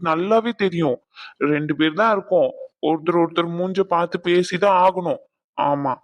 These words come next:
சும்மா சும்மா இந்த மாதிரிலாம் பண்ணாத சொல்லிட்டேன். நான் பண்ணது தப்புதான். வேணும்னா அப்படியே சாஸ்தாங்கமா உன் கால்ல விழுந்து மன்னிப்பு கேக்குறேன். இதுக்கு மேல என்ன பண்ணணும்னு எனக்கு சத்தியமா தெரியல.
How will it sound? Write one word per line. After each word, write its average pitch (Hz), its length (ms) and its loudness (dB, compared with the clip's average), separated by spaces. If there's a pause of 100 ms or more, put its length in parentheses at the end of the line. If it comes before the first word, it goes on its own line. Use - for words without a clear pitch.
(280)
சும்மா 196 260 0
சும்மா 214 260 -2
இந்த 208 140 -2
மாதிரிலாம் 196 400 2
பண்ணாத 180 380 0
சொல்லிட்டேன். 147 440 -4 (320)
நான் 139 160 0
பண்ணது 185 280 0
தப்புதான். 180 500 0 (320)
வேணும்னா 196 440 -2 (360)
அப்படியே 240 420 2 (160)
சாஸ்தாங்கமா 226 640 0
உன் 240 180 0
கால்ல 214 260 4
விழுந்து 202 240 -6
மன்னிப்பு 156 240 -6
கேக்குறேன். 127 380 -6 (320)
இதுக்கு 185 340 -4
மேல 220 220 0 (180)
என்ன 202 160 -6
பண்ணணும்னு 190 420 -4
எனக்கு 208 200 -6
சத்தியமா 226 600 -2
தெரியல. 147 400 -4